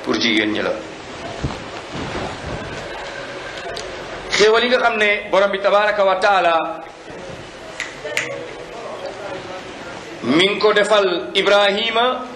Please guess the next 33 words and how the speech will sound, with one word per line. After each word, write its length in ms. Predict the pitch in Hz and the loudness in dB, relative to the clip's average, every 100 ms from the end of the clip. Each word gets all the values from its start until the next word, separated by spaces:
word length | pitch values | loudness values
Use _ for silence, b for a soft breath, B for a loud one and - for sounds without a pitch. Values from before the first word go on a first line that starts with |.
| - | -4
ci 140 | 214 - - - - | -4 -4 -12 -12 2
kawe 260 | 196 196 190 - - - - | 6 6 4 -2 -10 -12 0
bi 80 | 165 | 2
nga 120 | 180 | 4
xam 240 | 185 175 | 4 4
ne 260 | 165 160 160 | 2 2 4
kawe 220 | 165 156 | 4 6
na 100 | 147 | 4
ko 120 | 143 147 | 2 2
moom 180 | 143 131 | 2 2
Ibrahim. 600 | 127 123 120 131 104 - - - - - - - - - - - - - - - 440 - 202 196 - - | 4 4 4 0 -2 -10 -12 -14 -14 -14 -14 -16 -16 -16 -16 -14 -14 -14 -14 -12 -10 -6 -6 -6 -6 -2
Waaye 440 | - 170 214 220 214 | 4 6 6 4 2
ngëm 320 | 233 247 214 | 2 2 0
gu 80 | 220 | 0
mat 300 | 214 220 - | 2 2 2
gi 80 | 214 | 2
nga 100 | 214 | 2
xam 160 | 202 208 | 2 2
ne 80 | 202 | 2
Ibrahima 560 | 190 185 202 196 196 190 185 | 2 4 4 4 2 0 2
am 200 | 196 202 | 0 2
na 80 | 202 | 0
ko, 100 | 202 | 0
ak 300 | 190 190 - - | -2 -2 -2 2
topp 320 | 208 208 - | 2 0 -8
gu 180 | 165 185 | -2 2
wér 200 | 220 254 - - | 4 2 0 -4
gu 80 | 165 | -2
mu 120 | 180 | 2
topp 240 | 175 175 165 | 2 2 4
Yàlla 320 | 156 160 151 | 4 4 4
moom 180 | 147 139 | 2 0
Ibrahim. 480 | 123 123 113 117 | 2 2 2 0